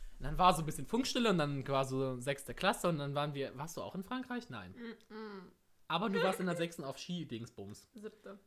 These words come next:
Speaker 1: In der siebten war Lena auf Ski-Freizeit bei uns und ich
Speaker 2: Mit
Speaker 1: wollte
Speaker 2: meinem
Speaker 1: ne-
Speaker 2: Lover.
Speaker 1: Mit ihrem Lover. <laughs>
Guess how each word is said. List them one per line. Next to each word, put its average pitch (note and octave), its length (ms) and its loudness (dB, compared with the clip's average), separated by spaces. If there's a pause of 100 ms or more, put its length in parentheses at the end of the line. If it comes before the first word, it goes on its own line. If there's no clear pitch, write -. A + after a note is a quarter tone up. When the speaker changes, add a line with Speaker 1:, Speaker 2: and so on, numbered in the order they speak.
(120)
Speaker 1:
In D#3+ 120 -8
der D3+ 100 -2
siebten E3+ 440 -6
war D3 100 2
Lena D#3+ 340 0
auf D3+ 140 -4
Ski-Freizeit C#3 1160 -6
bei B2 120 -4
uns D#3 180 -4
und C3 100 -4
ich C3+ 80 -4
Speaker 2:
Mit E3 80 0
Speaker 1:
wollte - 120 0
Speaker 2:
meinem A#3 180 0
Speaker 1:
ne- A#3 60 -6
Speaker 2:
Lover. A3+ 440 -4 (300)
Speaker 1:
Mit D3+ 160 -12
ihrem B2+ 140 -10
Lover. F#2+ 420 -6
<laughs> E3+ 40 2